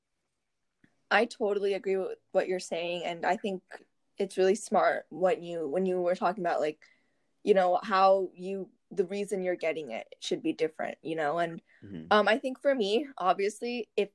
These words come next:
Speaker 1: if I'm being, actually, if I'm being entirely honest, I probably someone tell myself not to get it, because looking back on what I initially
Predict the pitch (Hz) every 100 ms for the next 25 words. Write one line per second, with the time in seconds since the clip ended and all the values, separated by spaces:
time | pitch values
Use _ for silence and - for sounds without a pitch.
0 | _ - 254 226 254 233 214 - 311 262
1 | 240 247 220 311 - 220 175 180 139 160
2 | 180 - - 190 190 220 233 226 - -
3 | 202 196 202 - 170 180 - 180 170 175
4 | - - 214 214 - - 196 190 180 -
5 | _ _ 175 202 220 208 185 - 190 180
6 | 175 175 170 180 - 180 175 175